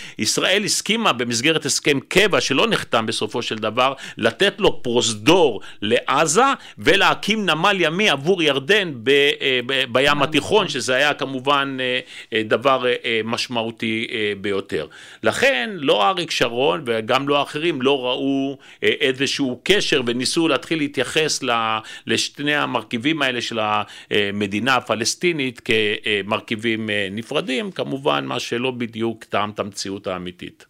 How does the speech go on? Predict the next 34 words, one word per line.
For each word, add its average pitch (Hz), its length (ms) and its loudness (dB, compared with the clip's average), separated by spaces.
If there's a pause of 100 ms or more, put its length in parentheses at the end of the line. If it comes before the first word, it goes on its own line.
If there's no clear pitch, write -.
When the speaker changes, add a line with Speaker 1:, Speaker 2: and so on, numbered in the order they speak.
(320)
Speaker 2:
האמת 233 300 -6
שפרוזדורים 220 640 -6
כאלה 208 340 -6
לא 202 120 -8
עובדים 196 420 -8
גם 208 240 -10
במקומות 185 600 -10
אחרים, 196 540 -10
לא 165 160 -6
עבדו 170 400 -12
ב-, 165 180 -8 (520)
בפולין, 190 640 -4
שם 185 360 -8
ב-, 175 280 -4
באזורים 180 640 -6
האלה 180 220 -6
שניסו 175 640 -8
ל-, 170 100 -10 (220)
לחבר, 170 920 -6
אה, 165 220 -6
Speaker 1:
כן, 147 300 -6
יש 185 180 0
מקום 196 360 2
אחד 170 200 4
שהפרוזדור 135 560 2
הזה 123 160 0
עובד, 113 340 0 (120)
זה 110 200 2
הפרוזדור 110 540 0
מארצות 120 440 -4
הברית 117 280 -4
לאלסקה 110 540 0
דרך 98 280 -4
קנדה. 87 400 -4